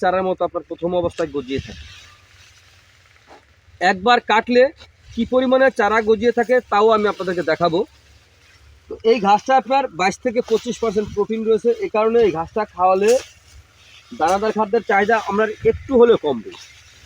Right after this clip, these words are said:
দানাদারে কিন্তু খরচটা অনেক বেশি, এই ঘাসে কিন্তু ভাই খরচটা অনেক কম। তো যদি আপনারা কম খরচে যদি গরু ছাগল পালন করতে চান, তাহলে অবশ্যই আগে ঘাস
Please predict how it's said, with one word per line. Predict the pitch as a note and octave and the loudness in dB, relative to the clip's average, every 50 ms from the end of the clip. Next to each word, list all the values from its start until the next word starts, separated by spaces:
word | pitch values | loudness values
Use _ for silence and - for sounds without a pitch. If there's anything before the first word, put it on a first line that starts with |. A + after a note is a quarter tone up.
| - - - - - - - | -20 -20 -20 -20 -20 -12 -8
দানাদারে | - D#3+ F#3 G3 A3 A3+ G#3 | -4 -4 -2 0 2 2 2
কিন্তু | G3 A3+ G3+ A#3 | 0 0 -2 -2
খরচটা | - - F3+ F#3 G3+ E3+ - - A3 G#3 - - - | -4 -4 -4 -4 -4 -4 -2 -2 -2 -2 -2 -2 0
অনেক | - A#3 A3+ G3 | 2 2 2 2
বেশি, | G3+ G#3+ - - A3 C4+ D#4+ _ - - - - - - - - - - - - | 2 0 0 0 -8 -10 -10 _ -20 -20 -20 -20 -20 -20 -20 -20 -20 -20 -12 -10
এই | F3 D3+ - | -10 -10 -6
ঘাসে | D3+ D#3 E3 - A3+ A#3 G#3+ | -4 -4 -2 -2 -2 -2 -2
কিন্তু | A#3+ G3+ A#3 A3 | -4 -4 -2 -2
ভাই | E3+ F#3 G3 | 0 -2 -2
খরচটা | - - E3 F3 E3+ - - F#3+ - F3+ | -2 -2 -2 -2 -2 -4 -6 -6 -2 0
অনেক | E3+ E3+ D#3+ _ - | 0 0 -2 _ -8
কম। | A#2+ G2+ F2+ _ _ - - _ _ _ - _ _ _ _ _ _ _ _ - | -16 -16 -16 _ _ -20 -20 _ _ _ -20 _ _ _ _ _ _ _ _ -2
তো | A3 G3+ | 0 0
যদি | D3+ G3 G#3+ G3+ B3+ C4 A#3 | 2 2 0 2 2 0 0
আপনারা | - - B3 B3 C4 C4+ C#4 C#4 C4+ - _ - - - - _ - - - - - - - - - - _ - - - _ - | 0 0 0 2 4 4 2 2 0 -6 _ -20 -20 -20 -20 _ -20 -20 -20 -20 -20 -20 -20 -20 -20 -20 _ -20 -20 -12 _ 0
কম | A3 A#3 B3+ C4 | 2 2 2 2
খরচে | G#3+ G3+ B3 C4 C4+ C4 A#3+ C4 A#3 | 2 2 2 4 4 2 2 0 -2
যদি | B3+ G#3+ A3 A#3+ F#3+ | -2 -2 -2 0 0
গরু | G3+ G3+ G#3+ G#3 | 2 2 2 0
ছাগল | - G3+ G#3+ A#3 A#3 - G#3 | -2 0 0 0 0 0 0
পালন | F#3 G3+ G#3+ | 0 0 0
করতে | G3+ A3 G#3+ - A#3 - - | 0 0 0 -2 -2 -2 0
চান, | A3 A#3 - - - | -2 -2 -2 -4 -2
তাহলে | A3 G3 G3+ A3 A#3 A3 G#3+ | 0 0 2 4 4 4 4
অবশ্যই | A3+ C4 B3+ - - B3+ B3 A#3+ B3 - - _ _ - - | 2 2 2 0 0 -2 -2 -2 -4 -10 -20 _ _ -10 -8
আগে | F#3 F#3+ F#3+ D3+ | -4 -4 -4 -2
ঘাস | D3 D#3+ F#3 | -2 -2 -2